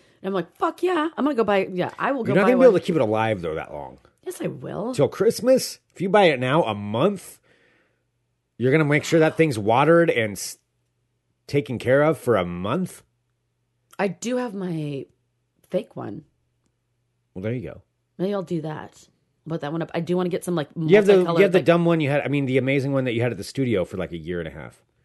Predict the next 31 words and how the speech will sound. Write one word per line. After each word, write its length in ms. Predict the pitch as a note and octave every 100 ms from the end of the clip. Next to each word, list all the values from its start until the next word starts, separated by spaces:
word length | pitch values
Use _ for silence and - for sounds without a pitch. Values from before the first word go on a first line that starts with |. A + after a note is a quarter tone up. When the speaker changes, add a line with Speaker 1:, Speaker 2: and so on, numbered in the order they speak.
| F#3+
Speaker 1:
Oh, 100 | A3
I 120 | G#3
know. 180 | G#3 D3+
I 40 |
have 200 | D3+ F3
it. 180 | A#2+ - -
Speaker 2:
Yeah. 140 | G2+
Speaker 1:
It's 80 | F#2+
in 60 | E3+
my 60 |
storage 320 | D3+ F3+ D#3+ C#3
unit. 180 | A#2 F#2+
Speaker 2:
Yeah. 220 | F#2+ C#2 - _ _ _ _ _ _ _ _
Speaker 1:
So 120 | -
I'll 80 | F3+
put 180 | F3+ G3 D3
that 220 | D3+ E3+ F3+
up. 140 | D#3
I 100 | E3
do 260 | E3+ C#3 G#3
want, 160 | A3+ -
like, 140 | E3+
multicolored 760 | E3 F3 F#3+ E3+ E3+ E3+ C3+
Christmas 480 | - F3+ - G3+ F#3+
lights. 540 | G#3+ A3 B3 - - - _ G2
Speaker 2:
Mm-hmm. 280 | F#2 G#2 A#2+ - _
Speaker 1:
So 160 | -
it 120 | E3+ C#3+
just 200 | F3 E3+
kinda, 260 | F#3 E3+
it, 100 | D#3